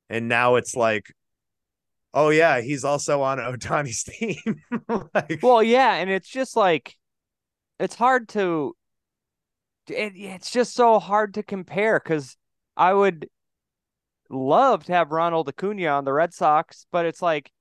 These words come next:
Speaker 2: but if you could pick one player, you pick your ace and best hitter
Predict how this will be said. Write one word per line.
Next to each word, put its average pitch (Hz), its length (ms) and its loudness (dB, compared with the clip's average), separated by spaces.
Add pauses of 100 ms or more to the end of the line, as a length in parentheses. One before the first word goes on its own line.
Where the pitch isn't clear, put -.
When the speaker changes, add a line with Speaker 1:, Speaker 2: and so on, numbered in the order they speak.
(600)
Speaker 2:
but 170 140 0
if 160 120 -6
you 175 100 -8
could 160 200 -8
pick 165 240 -4
one 143 240 0
player, 147 320 0
you 127 160 -6
pick 151 240 -10 (160)
your 131 280 -2
ace 143 300 -2
and 127 120 -4
best 127 280 0
hitter 120 320 -2